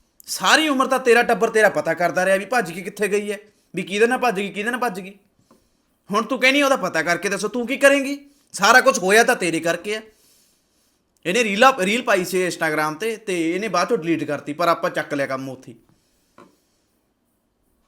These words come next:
ਕਹਿੰਦੀ, "ਪਤਾ ਕਰਕੇ ਦੱਸੋ ਦਾਦੇ ਦਾ।" ਦਾਦਾ ਤੇਰਾ ਪਤਾ ਕਰਦਾ ਫਿਰਦਾ। ਜੇ ਤੁਹਾਡੇ ਦੋਨਾਂ ਦੇ ਚਿੱਤਰਾਂ 'ਚ ਗੋਲੀਆਂ ਮਾਰੀਆਂ ਹੁੰਦੀਆਂ, ਅੱਜ ਆਹ ਦਿਨ ਨਹੀਂ ਆਉਂਦਾ ਸੀ। ਜੇ ਤੂੰ ਆਹ ਲੱਛਣ ਨਾ ਕਰਦੀ।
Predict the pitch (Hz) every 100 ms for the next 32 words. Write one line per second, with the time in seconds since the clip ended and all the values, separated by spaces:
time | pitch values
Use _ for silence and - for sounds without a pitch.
0 | _ _ _ _ _ _ _ - 208 262
1 | 208 220 220 220 233 190 240 190 185 185
2 | 147 180 160 233 233 220 220 226 220 220
3 | 208 196 190 226 226 - _ 156 226 185
4 | 175 226 196 202 262 262 233 214 220 208
5 | 190 190 214 202 202 202 208 220 196 220
6 | 220 196 180 151 160 185 147 208 214 226
7 | 208 - 190 175 156 156 156 123